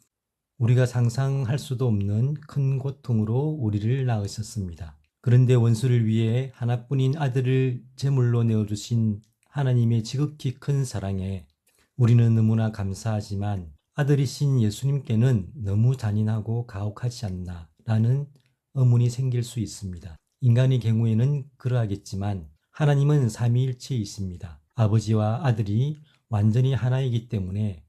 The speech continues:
아들의 희생이 아버지의 희생이고 아들의 고통이 아버지의 고통입니다. 그러므로 하나님은 진짜 우리 아버지입니다. 한마디로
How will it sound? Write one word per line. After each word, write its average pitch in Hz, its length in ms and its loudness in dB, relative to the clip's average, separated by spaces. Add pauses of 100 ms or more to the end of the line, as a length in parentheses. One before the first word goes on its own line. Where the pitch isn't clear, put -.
(180)
아들의 139 380 2
희생이 135 420 0
아버지의 107 480 2
희생이고 104 800 -6
아들의 120 360 2
고통이 127 680 -2
아버지의 107 680 -6
고통입니다. 113 960 -4 (180)
그러므로 127 580 4 (340)
하나님은 147 520 2
진짜 151 520 -2
우리 110 200 2
아버지입니다. 95 800 -4 (380)
한마디로 110 800 -2